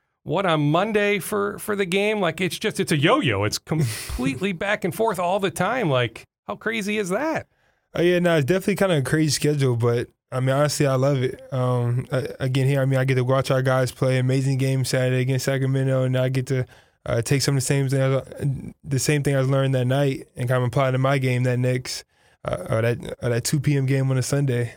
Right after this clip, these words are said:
Speaker 2: Um, I mean, so just getting those reps in Iowa, uh, we have a great team down there.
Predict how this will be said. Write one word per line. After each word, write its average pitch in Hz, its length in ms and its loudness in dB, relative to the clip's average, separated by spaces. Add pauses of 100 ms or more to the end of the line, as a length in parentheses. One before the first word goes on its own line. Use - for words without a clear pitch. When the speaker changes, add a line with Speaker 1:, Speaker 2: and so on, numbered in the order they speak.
Speaker 2:
Um, 117 320 0
I - 40 0
mean, 123 140 2
so 127 120 0
just 147 220 0
getting 151 160 2
those 139 200 2
reps 131 240 0
in 131 80 2
Iowa, 123 400 0 (340)
uh, 127 60 -4
we 131 80 0
have 131 80 2
a 131 60 2
great 135 240 2
team 135 220 0
down 123 200 2
there. 123 380 0